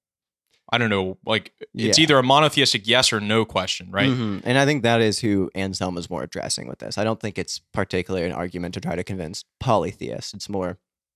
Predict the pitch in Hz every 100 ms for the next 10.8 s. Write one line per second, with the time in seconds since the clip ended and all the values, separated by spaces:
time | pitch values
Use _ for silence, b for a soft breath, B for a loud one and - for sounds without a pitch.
0 | 113 110 - 101 92 - - 90 76 -
1 | - 104 95 90 90 85 - 80 57 _
2 | - 107 - 104 95 - 53 - - -
3 | - - 120 180 196 135 117 110 127 143
4 | 139 107 - 101 87 104 - 107 98 92
5 | - 113 - 107 - - - - - -
6 | 104 101 107 - 131 131 127 - 165 139
7 | 135 127 120 147 - 104 101 98 92 92
8 | _ _ _ 117 117 120 113 107 110 107
9 | - 151 143 123 - 139 135 156 151 135
10 | 135 120 120 113 107 101 98